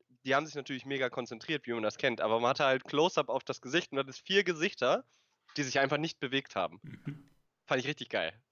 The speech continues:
Speaker 2: Das, lustigerweise hatten das die Leute, die, äh, ins Finale kamen, dann nicht mehr. Die haben, äh, irgendwie, äh, waren offenbar so überlegen, dass sie zwischendurch dann noch mit den Kommentatoren scherzen konnten und so.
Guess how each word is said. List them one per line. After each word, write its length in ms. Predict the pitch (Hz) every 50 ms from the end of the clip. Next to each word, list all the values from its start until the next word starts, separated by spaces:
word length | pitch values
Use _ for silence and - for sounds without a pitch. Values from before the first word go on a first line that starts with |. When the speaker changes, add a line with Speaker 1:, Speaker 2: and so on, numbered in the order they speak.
| _ _ _ _ _ _ _ _ _ _ -
Speaker 2:
Das, 140 | 120 - -
lustigerweise 640 | 160 131 151 156 - 180 143 120 127 135 151 151 -
hatten 160 | 143 - 143
das 160 | 127 131 127 -
die 80 | -
Leute, 280 | 120 123 123 127 - 131
die, 240 | 117 120 123 123 120
äh, 400 | 123 123 113 113 110 113 113 117
ins 140 | 110 113 113
Finale 340 | - 117 107 107 123 143 139
kamen, 280 | - 143 135 127 117
dann 100 | 110 107
nicht 180 | 110 143 - -
mehr. 220 | 110 104 117 139
Die 240 | 135 104 101 113 117
haben, 320 | 123 127 123 123 131 123 - - - -
äh, 120 | - - -
irgendwie, 420 | - 139 131 151 147 - 123 117 120
äh, 420 | 127 82 87 98 95 78 87 101 113
waren 220 | 120 123 123 131 69 - - - -
offenbar 320 | - 120 - 143 123 117 107
so 100 | 120 143
überlegen, 420 | 139 135 120 104 113 117 123 139
dass 120 | 123 117
sie 80 | 127 123
zwischendurch 380 | - - 131 127 131 123 127 -
dann 160 | - 117 113
noch 100 | 113 113
mit 100 | 123 117
den 80 | 113
Kommentatoren 540 | 110 123 117 113 110 117 117 - 120 117 113
scherzen 340 | - - 127 135 - - 107
konnten 280 | - 107 104 104 95 107
und 100 | 104 -
so. 240 | - 123 147 151